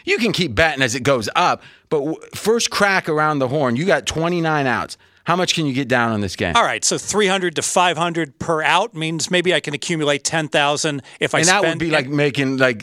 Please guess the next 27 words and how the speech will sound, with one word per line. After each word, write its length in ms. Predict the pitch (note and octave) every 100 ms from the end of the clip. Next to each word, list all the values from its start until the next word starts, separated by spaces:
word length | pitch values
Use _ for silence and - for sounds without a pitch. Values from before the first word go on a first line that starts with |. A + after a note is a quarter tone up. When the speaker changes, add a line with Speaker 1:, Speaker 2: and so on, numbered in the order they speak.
| -
Speaker 1:
th-, 240 | - -
twenty-five 560 | - E3 C#3 D3 B2 F#2
bets. 280 | G#2 -
Speaker 2:
Yeah, 160 | G#3+ A2+
spend, 340 | - G#3 E3
like, 140 | D3+ C3+
half 340 | E3+ D#3 -
an 80 | F3
hour 260 | D3 C3+ B2+
doing 280 | C3+ B2+
nothing 380 | D3 C#3+ C#3+ A#2+
but 200 | C3 B2
looking 320 | D3+ D3+ E3
him 180 | C#3 C#3+
up 200 | C3 -
at 80 | C3
each 180 | B2+ -
and 100 | A2
every 180 | G#2 G#2+
book, 280 | - - -
yes. 280 | - -
Speaker 1:
Don't 200 | - E3+
you 60 | E3+
have 120 | E3+
people 280 | C3 C#3 F#3
for 140 | -
that? 340 | C4 D#4 D#4+